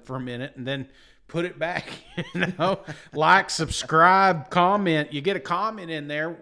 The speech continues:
Mike's gonna send you a koozie. Hell, he sent probably three co-,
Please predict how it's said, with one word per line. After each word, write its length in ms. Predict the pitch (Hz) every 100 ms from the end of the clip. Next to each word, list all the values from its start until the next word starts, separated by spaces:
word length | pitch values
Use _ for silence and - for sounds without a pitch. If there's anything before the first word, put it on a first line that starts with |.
| -
Mike's 320 | 147 180 190
gonna 220 | - 160 139
send 320 | - 208 190
you 100 | 160
a 60 |
koozie. 440 | - 175 214 185 165
Hell, 180 | 160 190
he 60 |
sent 300 | - - 196 - - - - _
probably 300 | 175 220 185
three 260 | - 196
co-, 280 | 208 196 190